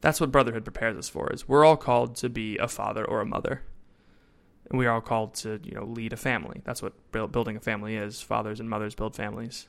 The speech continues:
So we're called to be a father or a mother, and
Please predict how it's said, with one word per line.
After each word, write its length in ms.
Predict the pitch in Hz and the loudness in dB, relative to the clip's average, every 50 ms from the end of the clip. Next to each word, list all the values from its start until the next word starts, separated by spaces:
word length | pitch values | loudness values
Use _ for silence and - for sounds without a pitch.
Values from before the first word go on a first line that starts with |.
| - | -18
So 160 | - - - 123 | -12 -6 -4 2
we're 140 | 123 139 | 2 2
called 380 | 135 - - 135 127 127 120 120 | 2 4 4 4 4 4 4 0
to 460 | - - - 117 110 110 107 107 107 - - - - | -6 -6 -4 -4 -4 -4 -6 -8 -10 -12 -14 -16 -10
be 120 | - 113 113 | -6 -6 -6
a 60 | 107 | -4
father 300 | - 107 107 110 120 120 | -4 -4 -2 0 2 4
or 80 | 123 | 4
a 60 | 127 123 | 4 2
mother, 400 | 110 101 101 104 110 117 123 - - - - - _ _ - - | 0 0 -2 -4 -6 -8 -10 -12 -20 -20 -20 -20 _ _ -14 -8
and 580 | - 117 113 110 110 107 107 107 107 - - - | -6 -4 -4 -2 -4 -4 -6 -8 -8 -10 -12 -16